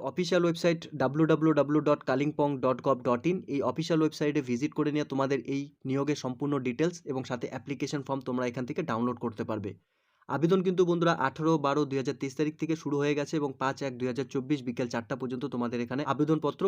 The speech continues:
গ্রহণ করা হবে। এখানে যে বিভিন্ন গ্রাম পঞ্চায়েতে বন্ধুরা নিয়োগ করা হবে, কোন গ্রামে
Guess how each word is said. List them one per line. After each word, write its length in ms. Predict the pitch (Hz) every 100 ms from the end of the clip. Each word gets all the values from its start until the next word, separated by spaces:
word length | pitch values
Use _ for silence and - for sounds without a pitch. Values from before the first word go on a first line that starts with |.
| 151
গ্রহণ 220 | 131 147 131
করা 140 | 131 110
হবে। 160 | 104 95 - _ _ 147
এখানে 340 | 139 160 175 165
যে 80 | 165
বিভিন্ন 240 | 139 156 165 165
গ্রাম 140 | 131 147
পঞ্চায়েতে 360 | 156 160 160 160 139
বন্ধুরা 220 | 139 147 135
নিয়োগ 160 | 139 -
করা 140 | 143 135
হবে, 160 | 143 240 - -
কোন 120 | 196 180
গ্রামে 240 | 147 147